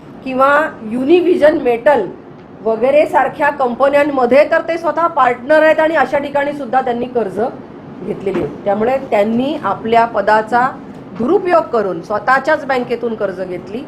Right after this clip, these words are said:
काही कर्ज ही दुसऱ्यांना दिली अशी दाखवली आणि स्वतःच त्याचे फायदे करून स्वतःच्या बँकेमध्ये ते पैसे वळवले, अशी विविध प्रकरणं आहेत. असलेल्या रकमेतील नाईंटी पर्सेंट कर्ज ही शेखर चरेगावकर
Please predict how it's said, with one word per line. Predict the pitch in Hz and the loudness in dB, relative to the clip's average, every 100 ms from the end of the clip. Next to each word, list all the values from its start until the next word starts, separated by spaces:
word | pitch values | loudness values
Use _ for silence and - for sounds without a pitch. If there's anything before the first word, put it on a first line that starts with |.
| - - - - - - - - | -14 -16 -16 -16 -14 -14 -8 0
काही | 247 220 381 | 2 4 2
कर्ज | 370 302 294 | 4 4 4
ही | 269 320 | 2 0
दुसऱ्यांना | 240 254 247 269 311 359 | -4 -6 -2 0 0 -2
दिली | 320 311 | 0 0
अशी | 302 320 | 0 0
दाखवली | 277 254 277 277 | 0 0 -2 0
आणि | 285 285 285 | -2 -2 -2
स्वतःच | 247 240 294 | 0 2 2
त्याचे | 294 277 285 | 2 0 -2
फायदे | 277 233 247 | 0 0 0
करून | 247 247 254 | 0 -2 -2
स्वतःच्या | 233 226 233 233 | -4 -2 -2 -2
बँकेमध्ये | 220 214 220 220 220 | -4 -4 -6 -6 -6
ते | |
पैसे | 208 196 202 | -6 -8 -6
वळवले, | 190 185 202 240 - - - - - | -2 0 0 -4 -6 -14 -16 -14 -4
अशी | 208 339 349 | -4 -4 -6
विविध | 285 262 | -6 -6
प्रकरणं | 240 220 208 185 175 | -6 -6 -8 -10 -12
आहेत. | 175 - - - - - - - - - 220 | -16 -20 -20 -20 -18 -18 -16 -16 -16 -2 0
असलेल्या | 220 277 302 311 311 | 0 4 4 6 2
रकमेतील | 285 277 247 285 294 302 311 - 226 | 0 -2 -2 -2 -4 -6 -6 -10 -10
नाईंटी | 240 233 254 262 415 | -4 -2 -2 -2 -2
पर्सेंट | 392 311 302 285 262 | 0 -2 -2 -4 -6
कर्ज | 254 254 247 214 143 - - - | -6 -6 -2 -2 -4 -12 -18 -10
ही | 269 | -8
शेखर | 285 262 240 285 320 | -2 0 0 2 0
चरेगावकर | - 262 247 240 220 - 233 247 | 2 0 2 4 2 2 2 2